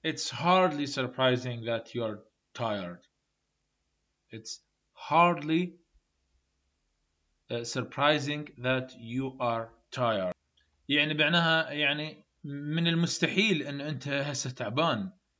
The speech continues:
لأنك أصلًا أنت، أو عفوًا، يعني بمعنى أن أنت من المستحيل أن أنت هسه مو تعبان، هيك بمعنى من المستحيل أنت هسه مو تعبان.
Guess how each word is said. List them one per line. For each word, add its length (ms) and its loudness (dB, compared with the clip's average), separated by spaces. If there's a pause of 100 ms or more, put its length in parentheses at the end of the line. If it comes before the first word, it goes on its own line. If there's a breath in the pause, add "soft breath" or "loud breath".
(160)
لأنك 320 -2
أصلًا 340 -4
أنت، 480 -6
أو 340 -2
عفوًا، 300 2 (360 loud breath)
يعني 220 2
بمعنى 360 0
أن 420 -2
أنت 640 0 (960)
من 160 -2
المستحيل 580 4
أن 100 -2
أنت 180 -4
هسه 240 -2
مو 120 -4
تعبان، 460 0
هيك 220 -10
بمعنى 380 -6
من 80 -6
المستحيل 360 -2
أنت 140 -6
هسه 200 -8
مو 80 -8
تعبان. 340 -8